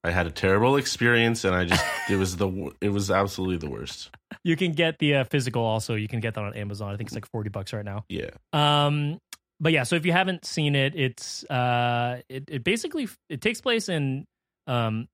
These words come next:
Speaker 2: nineteen, in two thousand nineteen, uh,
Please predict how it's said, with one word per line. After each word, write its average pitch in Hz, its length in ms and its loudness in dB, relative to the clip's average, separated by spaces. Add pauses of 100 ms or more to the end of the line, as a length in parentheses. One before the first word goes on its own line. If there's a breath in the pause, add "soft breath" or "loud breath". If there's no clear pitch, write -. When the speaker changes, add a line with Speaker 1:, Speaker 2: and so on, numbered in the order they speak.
Speaker 2:
nineteen, 147 760 0
in 143 120 -2
two 185 180 -2
thousand 170 440 0
nineteen, 143 960 0
uh, 117 260 -4